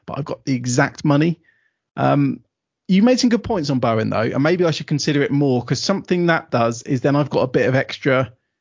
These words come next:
you know, I've got some actual money in the bank, because I don't, with, with all these Brighton injuries, I don't feel great with Sanchez in goal right now. Um, I keep every, every single week I keep saying maybe I should get rid of Sanchez,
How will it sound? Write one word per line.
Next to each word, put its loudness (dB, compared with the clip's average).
you 0
know, 2
I've -2
got 0
some 2
actual 0
money 2
in 2
the 0
bank, -2
because 0
I 0
don't, -2
with, -2
with 2
all 2
these 2
Brighton 2
injuries, 0
I 0
don't 2
feel 0
great 0
with -4
Sanchez 0
in 2
goal 4
right 2
now. 0
Um, 2
I -12
keep -4
every, 2
every 4
single 2
week 4
I 0
keep -4
saying 2
maybe 4
I 2
should -4
get 0
rid -2
of -2
Sanchez, -2